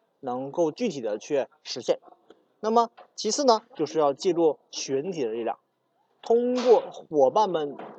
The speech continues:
周围人的作用，来让孩子呢提升毅力。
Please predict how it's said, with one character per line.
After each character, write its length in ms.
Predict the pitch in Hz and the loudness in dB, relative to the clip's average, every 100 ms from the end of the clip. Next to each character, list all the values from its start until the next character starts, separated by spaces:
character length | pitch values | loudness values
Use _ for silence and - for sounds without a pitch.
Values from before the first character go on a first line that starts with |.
| - | 8
周 80 | 233 | 10
围 180 | 214 | 12
人 100 | 196 | 10
的 140 | 151 175 | 8 2
作 260 | - 302 | 6 8
用， 120 | 156 110 - - | 8 6 -12 -12
来 120 | 127 | -2
让 120 | 139 151 | 0 0
孩 260 | 110 110 | -4 -8
子 60 | 123 | -6
呢 200 | 131 117 - - _ _ _ - | -8 -8 -14 -20 _ _ _ -16
提 160 | - | -10
升 240 | 156 160 160 | -4 -4 -4
毅 60 | |
力。 160 | 147 | -6